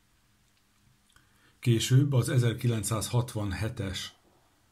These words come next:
öt forintos és a kilencvenes évek nagy száz forintosa és ezüst kétszáz forintosai sem húzták sokáig, mindössze négy-öt évig.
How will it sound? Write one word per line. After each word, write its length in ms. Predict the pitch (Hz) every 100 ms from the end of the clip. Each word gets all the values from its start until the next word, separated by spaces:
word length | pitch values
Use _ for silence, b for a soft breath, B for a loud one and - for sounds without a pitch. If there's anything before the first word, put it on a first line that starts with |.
| _ _
öt 180 | 101 -
forintos 760 | 110 104 98 104 123 127 - - _ _ _ _ _ _ _ _ _ _ _ _ _ _ _ _ _ _ _ _ _ _ _ _ _ _ _ -
és 280 | 113 101
a 120 | 113 101
kilencvenes 720 | - 127 104 98 104 98 -
évek 340 | 104 101 95
nagy 280 | 110 107 98
száz 380 | 92 - 107 107
forintosa 800 | - 101 98 101 98 110 113 127
és 320 | 110 98 - -
ezüst 480 | - 110 98 98 -
kétszáz 540 | - 104 101 95 95
forintosai 800 | - 101 95 90 98 - 98 104 - B B
sem 260 | B 113 98
húzták 400 | 110 104 107 101
sokáig, 600 | 123 127 127 131 135 - B B
mindössze 460 | 127 101 92 -
négy-öt 460 | 101 98 92 92 -
évig. 440 | 92 90 98 98